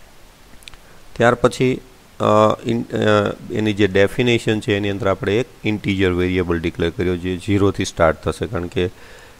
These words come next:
આપણે હવે જે array છે એની અંદર individual character જે છે એ કાઉન્ટ કરવાના છે. ક્યાં સુધી? તો કે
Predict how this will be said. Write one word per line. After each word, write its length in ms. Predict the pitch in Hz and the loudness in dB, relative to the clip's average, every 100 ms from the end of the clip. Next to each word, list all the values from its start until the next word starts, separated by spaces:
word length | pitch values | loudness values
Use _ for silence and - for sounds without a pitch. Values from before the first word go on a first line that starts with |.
| - | -2
આપણે 320 | 101 - 113 | 0 4 6
હવે 320 | 110 113 117 117 - - - - 98 | 6 6 4 0 -10 -20 -20 -18 2
જે 220 | 113 - | 4 4
array 320 | - 110 135 | 6 8 8
છે 260 | 131 - 110 | 6 4 2
એની 160 | 110 110 | 2 2
અંદર 300 | 107 107 - | 2 0 2
individual 920 | 110 123 135 123 113 117 120 120 120 - - - - | 0 2 4 4 2 4 4 4 0 -6 -16 -6 2
character 480 | 98 101 - 104 | 4 4 2 0
જે 200 | 92 98 | 2 0
છે 140 | 92 98 | 0 -4
એ 60 | |
કાઉન્ટ 440 | 90 101 107 113 - | 0 4 6 4 0
કરવાના 380 | 90 87 85 82 | 2 2 2 -2
છે. 100 | 104 | -2
ક્યાં 280 | - 135 | 2 4
સુધી? 360 | 123 101 101 101 | 2 -2 -2 -4
તો 180 | - - | -4 -4
કે 220 | 107 131 | -2 -2